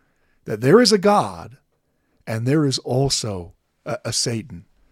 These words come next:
that is in opposition to that God and is trying to tempt us, trying to destroy us, trying to destroy men's souls and to hurt other people.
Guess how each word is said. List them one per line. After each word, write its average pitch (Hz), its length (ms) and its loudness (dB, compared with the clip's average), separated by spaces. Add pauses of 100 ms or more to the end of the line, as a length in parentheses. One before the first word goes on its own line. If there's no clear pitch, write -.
(240)
that 131 120 -2
is 127 160 0
in 117 80 -4
opposition 208 680 2
to 196 60 4
that 185 240 2
God 156 360 -2 (260)
and 147 160 0
is 127 140 -4
trying 175 420 0
to 117 120 -10
tempt 180 420 0
us, 180 160 0
trying 139 320 -4
to 110 80 -14
destroy 165 560 8
us, - 160 0 (220)
trying 151 340 -4
to 131 100 -6
destroy 147 540 -4
men's 123 320 -2
souls 120 420 -2
and 117 140 -12
to 107 60 -8
hurt 123 380 -8
other 104 220 -10
people. 90 500 -14